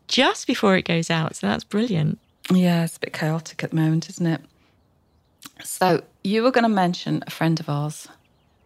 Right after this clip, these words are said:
Speaker 1: Oh, yes.
Speaker 2: Yeah.
Speaker 1: Things that inspire you.
Speaker 2: Yeah.
Speaker 1: Artist newsletters.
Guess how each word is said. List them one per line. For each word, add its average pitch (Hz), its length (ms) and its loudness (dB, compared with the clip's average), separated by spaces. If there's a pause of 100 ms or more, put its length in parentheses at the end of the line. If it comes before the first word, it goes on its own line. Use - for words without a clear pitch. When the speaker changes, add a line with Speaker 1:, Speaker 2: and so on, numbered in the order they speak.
(460)
Speaker 1:
Oh, 240 320 2
yes. 190 680 0 (120)
Speaker 2:
Yeah. 156 280 -2
Speaker 1:
Things 262 300 4
that 254 140 4
inspire 190 600 4
you. 165 320 2 (580)
Speaker 2:
Yeah. 175 140 6
Speaker 1:
Artist 247 400 4
newsletters. 196 880 2